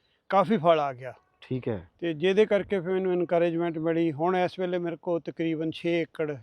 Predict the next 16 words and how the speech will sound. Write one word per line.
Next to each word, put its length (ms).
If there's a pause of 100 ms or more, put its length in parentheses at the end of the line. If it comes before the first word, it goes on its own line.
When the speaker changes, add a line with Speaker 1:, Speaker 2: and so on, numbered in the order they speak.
Speaker 1:
ਜਿਹੜਾ 200
ਹੈ 320
ਸੇਬ 260
ਦਾ 100
ਬਾਗ 340
ਹੈ। 120
Speaker 2:
ਕਿਆ 200
ਬਾਤ 260
ਹੈ, 40
ਬੜੀ 180
Speaker 1:
ਤੇ 80
Speaker 2:
ਬੜੀ 160
ਵਧੀਆ 160
Speaker 1:
ਪਿਛਲੇ 100
Speaker 2:
ਗੱਲ 140
ਹੈ। 60